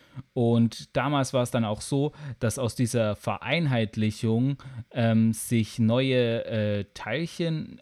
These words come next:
äh, in, in dem Sinne, ähm, also da waren's keine Teilchen, sondern Wellen, ähm, gezeigt haben, die dann auch messbar waren in der Natur und die man auch mit Licht identifizieren konnte. Also dort konnten wir aus der Vereinheitlichung dieser Theorie,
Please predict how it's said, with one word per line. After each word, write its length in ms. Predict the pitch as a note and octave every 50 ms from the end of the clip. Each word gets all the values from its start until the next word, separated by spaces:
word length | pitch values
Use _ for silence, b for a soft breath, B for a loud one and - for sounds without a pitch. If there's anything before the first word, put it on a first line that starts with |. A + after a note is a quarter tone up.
| _ -
äh, 80 | - - -
in, 160 | - C3 C3
in 180 | - C#3 B2+ B2
dem 220 | - C#3 C#3 C#3
Sinne, 420 | C3 - C#3+ C#3 C3+ C3+ C3+ C3 - -
ähm, 340 | C3+ C3 A#2+ A#2+ A#2+ A#2 -
also 200 | G#2 G2+ G#2 G2+
da 180 | - G#2 G2+
waren's 220 | A2 A2 A2 G#2 -
keine 220 | - A2 G#2 G2+ -
Teilchen, 340 | - B2+ C3 D3 C#3+ D3+ C3
sondern 320 | - A2+ G#2 G2 F#2+ F#2+
Wellen, 340 | G2+ A2+ B2 C3+ D3 D#3 C#3+ B B B B B B2+ B _
ähm, 300 | C#3+ C3+ C3 B2+ C3 C3
gezeigt 420 | B2+ B2+ - - - B2+ B2 -
haben, 120 | C3 B2 A#2+
die 100 | A#2+ A#2+
dann 160 | B2 A#2+ B2
auch 160 | B2 A2+ -
messbar 400 | - B2 C3 C3 - - A#2+ A#2
waren 160 | A2+ A#2+ A#2
in 140 | A#2 A#2 A2+
der 100 | A2+ A2
Natur 380 | G#2 G#2 G#2 - - C3 C3 B2+
und 160 | B2 A#2 A2
die 80 | A#2 A2
man 200 | G#2+ G#2+ G#2+ A2
auch 220 | F#2 A2 G#2 -
mit 240 | - A2 G#2 - -
Licht 300 | A#2 B2 A#2+ - - -
identifizieren 920 | B2+ G2+ A2+ G#2 G2 - G2+ - - A2 G2+ - - - A#2+ A2+ G#2+ G#2+
konnte. 220 | - - F#2+ F#2 F#2
Also 160 | F2+ F#2+ F#2+
dort 260 | - A#2 A2+ A2+ -
konnten 300 | - B2 A#2 A2+ A2 G#2+
wir 240 | G#2+ G#2+ G#2 G2+ G2 B B B B B B B2+ B
aus 420 | - B2+ B2 B2+ B2+ - - - -
der 260 | C3 A#2+ A2+ A2 G#2
Vereinheitlichung 680 | - A#2 G#2 A#2 B2+ A#2+ B2 A#2 B2+ A#2 - A#2 A2
dieser 240 | G#2 G#2+ G2+ - G#2+
Theorie, 600 | - - A2+ G#2+ G2+ F#2+ - B2 B2+ B2+ B2 B2